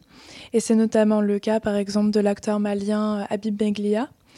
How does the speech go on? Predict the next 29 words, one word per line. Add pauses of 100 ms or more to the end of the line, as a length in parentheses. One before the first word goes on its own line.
(140)
qui,
lui,
est
un
des
premiers
acteurs
noirs
à
jouer
le
répertoire
classique
sur
la
scène
théâtrale
française, (360)
ou
encore
Feral
Benga,
qui
est
ce
partenaire
de
Joséphine
Baker